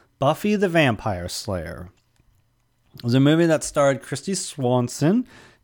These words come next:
Paul Reubens, and Rutger Hauer, and Luke Perry. Uh, I, I loved Luke Perry in this, actually. It was, he was in his nine oh two one oh days,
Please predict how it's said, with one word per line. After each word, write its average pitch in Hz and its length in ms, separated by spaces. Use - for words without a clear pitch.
Paul 156 340
Reubens, 139 540
and 110 200
Rutger 127 420
Hauer, 117 580
and 117 400
Luke 170 180
Perry. 147 380
Uh, 123 200
I, 135 80
I 127 140
loved 151 280
Luke 147 200
Perry 113 280
in 101 80
this, 131 160
actually. 123 460
It 139 60
was, 120 200
he 185 160
was 175 260
in 190 160
his 196 220
nine 185 180
oh 180 100
two 180 200
one 165 180
oh 151 160
days, 160 560